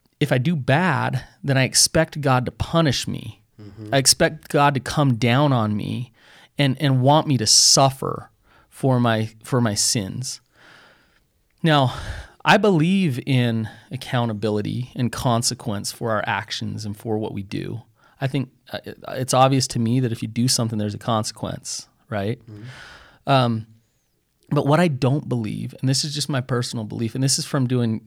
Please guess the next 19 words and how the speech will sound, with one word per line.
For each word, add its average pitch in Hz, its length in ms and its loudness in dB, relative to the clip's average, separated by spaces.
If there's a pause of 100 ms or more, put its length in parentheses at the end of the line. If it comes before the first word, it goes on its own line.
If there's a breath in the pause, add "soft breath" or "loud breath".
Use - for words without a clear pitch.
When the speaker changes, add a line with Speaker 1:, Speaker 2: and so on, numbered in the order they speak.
Speaker 1:
therapy 120 440 0
for - 120 -10
years 113 320 -4
and 107 100 -6
years, 104 380 -6 (540 loud breath)
I 135 40 2
don't 156 140 2
believe 180 300 0
God 135 320 2
is 123 200 -2
up 131 240 -2
there 113 240 0
watching 120 600 0
us, 110 180 0
waiting 127 420 2
to - 60 -4
spite 123 440 2
us 120 100 -2
down 113 580 -2